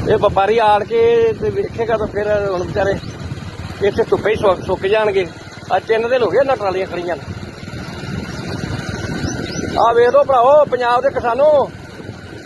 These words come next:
ਕੀ ਹਾਲਤ ਹੋ ਰਹੀ ਹੈ ਐਮ ਪੀ 'ਚ ਅਨਾਜ ਦੀ। ਤੇ ਅਸੀਂ ਉੱਥੇ ਬਾਰਡਰ ਤੇ ਜਾਣ ਲੱਗੇ, ਜਾਣੇ ਪਏ ਵੀ ਬੜਾ ਦੂਰ ਹੈ। ਇਸ ਤਰ੍ਹਾਂ ਤਿੰਨ ਤਿੰਨ ਦਿਨ, ਚਾਰ ਦਿਨ ਬਹਿ ਕੇ ਜਦੋਂ ਕਣਕ ਵਿਕੀ ਨਾ,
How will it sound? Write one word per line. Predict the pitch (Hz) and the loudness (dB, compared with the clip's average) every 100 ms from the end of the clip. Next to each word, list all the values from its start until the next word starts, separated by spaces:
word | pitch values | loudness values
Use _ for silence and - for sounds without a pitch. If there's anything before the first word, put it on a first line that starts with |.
| - - - - - - - - - - | -14 -14 -16 -18 -18 -14 -12 -10 -8 -4
ਕੀ | 277 | 2
ਹਾਲਤ | 262 226 254 | 4 4 4
ਹੋ | 247 | 2
ਰਹੀ | 220 262 | 2 2
ਹੈ | 262 233 220 | 2 2 0
ਐਮ | 233 | -2
ਪੀ | 254 | -6
'ਚ | 254 240 208 165 - - - | -4 -2 0 -2 -8 -14 -10
ਅਨਾਜ | 196 214 220 | 0 4 4
ਦੀ। | 226 220 190 - - - - - - - - - - - - - - - - - - - - - - - - - - - - - | 2 -8 -10 -10 -10 -10 -12 -14 -14 -12 -12 -12 -14 -12 -10 -10 -8 -8 -6 -6 -8 -8 -8 -6 -8 -8 -8 -8 -8 -6 -6 0
ਤੇ | 214 | 0
ਅਸੀਂ | 226 277 | 0 -2
ਉੱਥੇ | 285 269 277 247 208 - - - - - - - - - - - - - - | -2 0 0 0 -2 -10 -12 -12 -12 -14 -14 -14 -14 -16 -16 -12 -10 -10 -2
ਬਾਰਡਰ | 208 220 247 | 0 0 -2
ਤੇ | 262 | -4
ਜਾਣ | 269 247 254 | 0 2 2
ਲੱਗੇ, | 269 262 262 247 | 2 2 2 2
ਜਾਣੇ | 247 254 | 2 2
ਪਏ | 247 247 247 | 2 0 0
ਵੀ | 240 247 | -2 -4
ਬੜਾ | 220 233 | 0 0
ਦੂਰ | 214 220 226 | 0 -4 -2
ਹੈ। | 233 | 0
ਇਸ | 226 | -2
ਤਰ੍ਹਾਂ | 226 262 | -2 -2
ਤਿੰਨ | 247 240 | -2 -4
ਤਿੰਨ | 254 262 | -2 -4
ਦਿਨ, | 254 | -4
ਚਾਰ | - 240 233 | -2 2 2
ਦਿਨ | 240 240 226 | 0 -6 -2
ਬਹਿ | 247 269 | -2 0
ਕੇ | 254 | -4
ਜਦੋਂ | 240 226 - - - | -4 -6 -8 -16 -6
ਕਣਕ | 214 220 | -6 -6
ਵਿਕੀ | 233 233 262 | -8 -8 -4
ਨਾ, | 302 269 | 0 0